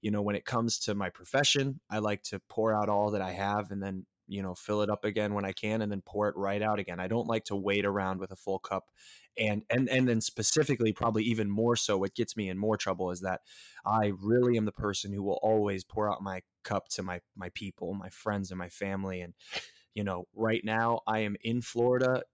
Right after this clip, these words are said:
getting ready to drive my sister home twenty-two hours because my sister needed a ride. And I was like, "Hey, I'll fly to Florida and I'll drive you home," because,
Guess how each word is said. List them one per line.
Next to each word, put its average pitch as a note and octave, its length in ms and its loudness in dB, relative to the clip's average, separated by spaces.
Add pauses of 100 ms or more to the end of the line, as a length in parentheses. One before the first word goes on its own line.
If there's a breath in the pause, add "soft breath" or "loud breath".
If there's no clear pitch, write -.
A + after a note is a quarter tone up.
getting A#2 300 0
ready A2 340 2 (120)
to G#2 100 -8
drive G#2 560 2
my A2 160 0
sister A2 540 0
home A#2+ 540 0
twenty-two A#2 640 0
hours B2+ 460 0
because G#2 540 -2 (380 loud breath)
my G2+ 80 -4
sister A2+ 380 0
needed A#2+ 280 2
a A#2+ 60 4
ride. F#2+ 340 2 (540 loud breath)
And F#2+ 500 0
I G2 240 0
was G2 160 -2
like, G#2 240 0
"Hey, G2 260 -2 (120)
I'll G#2 140 0
fly A2+ 260 2
to G#2+ 80 0
Florida A#2+ 340 4
and A2 100 4
I'll G#2+ 120 4
drive A2 320 4
you G#2 80 2
home," F#2+ 260 0 (220)
because, G#2+ 480 0